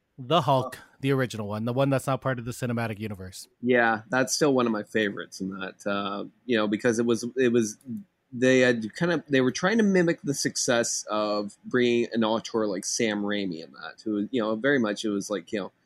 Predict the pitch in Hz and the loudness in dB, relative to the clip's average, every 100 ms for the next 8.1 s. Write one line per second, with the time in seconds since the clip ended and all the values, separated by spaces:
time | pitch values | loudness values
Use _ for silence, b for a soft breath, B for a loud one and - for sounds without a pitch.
0 | _ _ 107 92 113 98 92 101 92 107 | _ _ -6 0 0 0 -2 -2 -2 -4
1 | 98 101 95 - 95 95 98 98 92 98 | -2 -2 -4 -6 -4 -2 -4 -6 -6 -6
2 | 95 - 98 98 98 - 101 98 101 101 | -6 -6 -6 -4 -6 -6 -6 -6 -6 -8
3 | 98 - _ 110 95 101 _ _ _ - | -8 -16 _ -4 -4 -8 _ _ _ -8
4 | 98 98 98 98 95 _ _ - 104 107 | -6 -4 -4 -4 -6 _ _ -6 -2 0
5 | 104 98 107 135 151 - 98 - 104 - | 0 0 2 2 2 0 -4 -2 -4 -4
6 | 95 - - 123 107 90 - - - b | -10 -8 -2 -2 -2 -6 -12 -18 -20 b
7 | b b b - 92 98 101 101 104 104 | b b b -10 -6 -6 -6 -6 -6 -6